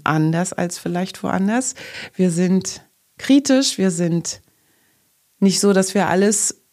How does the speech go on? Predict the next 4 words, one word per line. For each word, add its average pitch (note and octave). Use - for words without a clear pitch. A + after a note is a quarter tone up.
kommentarlos G3+
hinnehmen B3
und, F#3
äh, F3